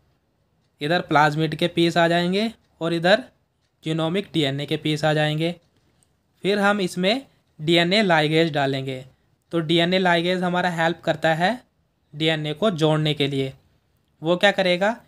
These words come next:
इन कटे हुए पीसों को आपस में जोड़ देगा। ये आपको दिखा रखा है, ये ब्लैक ब्लैक हमारा जीनोमिक डीएनए है और ये नीचे प्लाज्मिड है, तो इन दोनों को आपस में जोड़ दिया है।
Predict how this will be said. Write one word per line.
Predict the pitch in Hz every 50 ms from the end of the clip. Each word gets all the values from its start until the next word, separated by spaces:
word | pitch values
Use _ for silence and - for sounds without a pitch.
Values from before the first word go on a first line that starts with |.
| _ _ _ -
इन | 185 208 208 -
कटे | 196 185 175 - 196
हुए | 202 202 202 208 214
पीसों | 208 - 185 180 170 - 175 170 170
को | - 202 226 233
आपस | - - 254 165 - - 165 156 -
में | 170 185 247 294 - _ _ - 147
जोड़ | 143 160 151 156 156
देगा। | 147 139 135 131 135 135 135 135 - _ _ _ _ _ _ -
ये | 170 175
आपको | 175 175 170 - - 180
दिखा | 170 170 - 175 156
रखा | 151 156 151 - - 170
है, | 175 175
ये | 180 185
ब्लैक | 165 151 156 160 160 165 160 151
ब्लैक | 160 165 170 170 -
हमारा | 175 156 156 156 165 180 190 202 202 - _ _ _ _ _ _ _ _ _ _ _ -
जीनोमिक | 160 160 160 160 160 165 175 175 156 147
डीएनए | 139 156 151 151 151 156 160 160
है | 160 180 202 247 247 - _ _ _ _ -
और | 156 165 170
ये | 180 180
नीचे | 175 165 156 - - 196 233 247 - _ _ -
प्लाज्मिड | 156 151 143 143 143 139 143 147 139 139
है, | 139 139 139 139 139 - _ _ _ _ _ _ -
तो | 170 185
इन | 185 185 185
दोनों | 165 165 165 160 165 160
को | - 180
आपस | 165 156 151 147 143 - 160
में | 170 196 240 - _ _ _ -
जोड़ | 147 147 151 147 147 139
दिया | 139 139 131 135 135
है। | 135 139 139 135